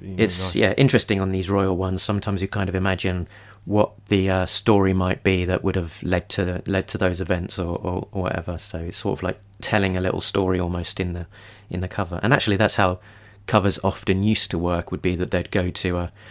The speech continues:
Speaker 2: one of the most popular artists of, of the day who would do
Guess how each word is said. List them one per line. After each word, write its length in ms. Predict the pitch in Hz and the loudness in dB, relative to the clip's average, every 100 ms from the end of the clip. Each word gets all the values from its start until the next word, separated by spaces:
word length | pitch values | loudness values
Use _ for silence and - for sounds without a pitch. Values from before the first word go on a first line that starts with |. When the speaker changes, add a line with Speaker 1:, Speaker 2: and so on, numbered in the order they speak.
| - - | -20 -2
Speaker 2:
one 160 | 101 | 2
of 80 | 98 | 4
the 100 | 98 | 4
most 280 | 95 90 - | 2 0 0
popular 360 | - - 85 90 | -4 -2 -2 0
artists 400 | 90 87 92 - | 0 0 -4 -2
of, 220 | 90 78 - | -4 -4 -6
of 180 | 85 - | -4 -2
the 80 | |
day 340 | 85 101 92 87 | 0 2 2 2
who 100 | 90 | -2
would 160 | 87 | -2
do 300 | - 95 87 | 0 2 0